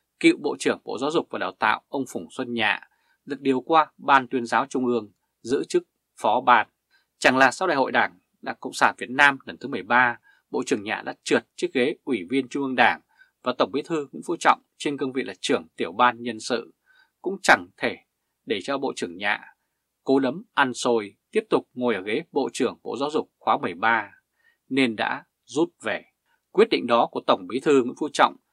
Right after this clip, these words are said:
không phải là ngự-, chưa từng có tiền lệ. Xin nhắc lại, tương tự như sau Đại hội lần thứ mười hai, Bộ trưởng Y tế không trúng Ủy viên Trung ương Đảng do những bê bối của Bộ Y tế và cá nhân Bộ trưởng Tiến liên quan đến vụ thuốc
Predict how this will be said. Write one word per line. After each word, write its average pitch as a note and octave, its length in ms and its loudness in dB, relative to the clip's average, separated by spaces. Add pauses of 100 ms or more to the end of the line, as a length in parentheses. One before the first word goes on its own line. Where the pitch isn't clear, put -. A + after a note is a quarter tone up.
(160)
không G#3+ 200 0
phải A#2+ 160 4
là G#2+ 100 -4
ngự-, A#2 160 -6 (140)
chưa F3+ 160 2
từng B2+ 300 -4
có G#2+ 260 -2
tiền F2 160 -4
lệ. F2+ 240 -8 (420)
Xin B2+ 260 -2
nhắc C3+ 160 -4
lại, A#2 320 2
tương E3 220 2
tự C#3+ 220 0
như C#3 60 -12
sau C#3+ 160 0
Đại A#2+ 120 -2
hội G#2+ 180 -8
lần F2 180 -14
thứ A#2 80 -12
mười B2 160 -8
hai, A#2+ 360 0 (360)
Bộ C#3 180 -2
trưởng B2+ 140 0
Y D#3 80 -2
tế D3 340 -2
không D3 320 -2
trúng E3+ 240 0 (100)
Ủy A#2+ 100 -4 (100)
viên C3+ 180 -2
Trung C#3+ 140 -4
ương C3 120 -4
Đảng G#2+ 260 2 (360)
do B2+ 180 2
những C#3 160 -2
bê C#3 120 2
bối B2 260 0
của A2+ 100 -18
Bộ A2 80 -8
Y A#2+ 120 -6 (100)
tế B2 320 0
và - 120 -10
cá B2 140 2
nhân D#3 260 -6
Bộ A#2+ 180 -4
trưởng - 200 -8
Tiến B2+ 360 0 (340)
liên D#3 220 0
quan C3+ 200 2
đến C#3 100 -10
vụ - 200 -2 (100)
thuốc F3+ 180 0